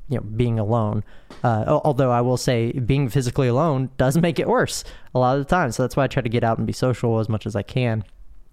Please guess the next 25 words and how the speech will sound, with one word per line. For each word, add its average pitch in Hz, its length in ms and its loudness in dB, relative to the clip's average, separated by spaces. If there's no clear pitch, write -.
uh, 123 180 4
because 117 300 -2
that, 104 240 -2
that'll 113 180 0
help 107 300 -4
kinda 110 180 0
combat 110 360 0
that. 110 80 -2
And 107 80 -2
I'll 113 100 0
talk - 200 -2
about 104 220 -2
that 110 100 0
a - 20 0
little 107 160 0
bit 110 300 -4
later 110 320 0
when, 104 360 0
uh, - 360 -2
I - 60 -6
talk 113 180 -2
about 107 320 -4
surviving 110 480 0
through - 200 -4
this. - 220 -6